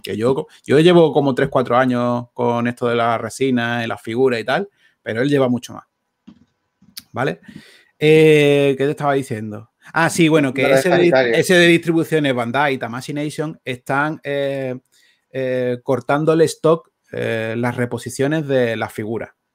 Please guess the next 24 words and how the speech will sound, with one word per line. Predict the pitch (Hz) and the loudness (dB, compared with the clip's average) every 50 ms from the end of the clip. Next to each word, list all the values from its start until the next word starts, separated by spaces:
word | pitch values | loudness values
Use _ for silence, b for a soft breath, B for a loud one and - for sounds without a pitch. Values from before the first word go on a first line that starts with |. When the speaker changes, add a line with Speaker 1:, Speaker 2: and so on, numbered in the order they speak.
| _ _ _ _ _ | _ _ _ _ _
Speaker 1:
¿Será | - - - - 123 110 113 120 135 147 - | -18 -16 -8 -6 -4 -2 0 0 0 2 2
que | 160 156 156 151 147 147 147 143 143 135 - | 2 4 4 4 4 2 2 2 2 2 2
hay | 139 143 156 | 2 2 2
recortes | 147 135 143 139 120 - 147 151 156 151 - 147 156 170 - - _ | 0 0 0 -2 0 2 2 2 2 0 -2 -4 -4 -4 -6 -10 _
y | - 135 131 | -8 -6 -4
no | 131 135 143 151 | -2 0 2 2
dan | 156 156 156 | 2 2 2
abasto | 147 143 147 151 147 - 170 | 2 0 0 -2 -2 -4 -4
para | - 143 123 120 117 | -4 -2 0 -2 -2
todas | - 120 123 120 113 | -2 -4 -4 -4 -4
las | 107 - | -8 -10
tiendas? | _ 113 101 95 90 80 - _ _ _ _ _ _ _ _ _ _ _ | _ -10 -10 -10 -12 -14 -16 _ _ _ _ _ _ _ _ _ _ _
Speaker 2:
Y | 131 123 | -14 -10
tan, | - 135 127 | -6 -4 -4
y | 127 | -4
Speaker 1:
Entonces, | 127 139 127 - | -2 -2 -2 -2
Speaker 2:
tan | 143 123 127 135 | -2 -2 -4 -4
jodido | 127 120 117 113 113 113 | -4 -2 -2 0 0 -2
a | 107 | -2
ti. | 107 107 107 - _ _ _ _ _ _ _ _ _ | -4 -8 -12 -12 _ _ _ _ _ _ _ _ _
Speaker 1:
entonces, | - 143 139 135 127 131 151 156 - - 160 165 165 - - | -2 0 2 2 2 2 2 2 2 4 4 4 4 2 0
eh, | 143 143 143 139 139 139 139 135 135 131 131 127 127 127 - | -2 0 0 2 2 2 2 2 4 4 2 2 0 -2 -2
a | 123 123 | -2 -2
un, | 127 135 147 135 - | -2 -2 -4 -6 -10